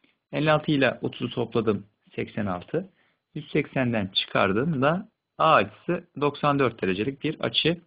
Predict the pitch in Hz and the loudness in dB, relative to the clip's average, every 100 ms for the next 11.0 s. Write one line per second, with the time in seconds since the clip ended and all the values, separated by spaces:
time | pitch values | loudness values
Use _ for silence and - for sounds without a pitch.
0 | _ 123 110 98 - - - - _ _ | _ -2 0 0 -4 -10 -12 -14 _ _
1 | _ - - _ _ - 202 185 180 202 | _ -20 -20 _ _ -2 0 2 4 4
2 | - - _ - 170 202 214 185 147 127 | 2 -12 _ -4 2 4 4 4 4 4
3 | 131 196 185 170 160 160 139 117 131 127 | 4 4 4 6 6 6 6 6 4 4
4 | - 104 95 95 90 113 202 - _ _ | 2 0 2 2 2 0 -4 -6 _ _
5 | _ _ _ _ - - - 196 202 202 | _ _ _ _ -8 -2 2 4 4 2
6 | 151 117 147 131 131 113 113 110 190 - | 2 2 0 2 4 4 2 2 0 2
7 | 185 180 156 185 196 - 180 139 147 190 | 4 4 6 4 4 2 2 2 2 2
8 | 190 _ - 151 107 92 165 - - _ | 0 _ -4 0 0 0 -4 -6 -16 _
9 | _ _ _ _ _ _ _ _ _ _ | _ _ _ _ _ _ _ _ _ _
10 | _ _ _ 151 165 202 185 185 151 | _ _ _ -2 0 0 2 2 2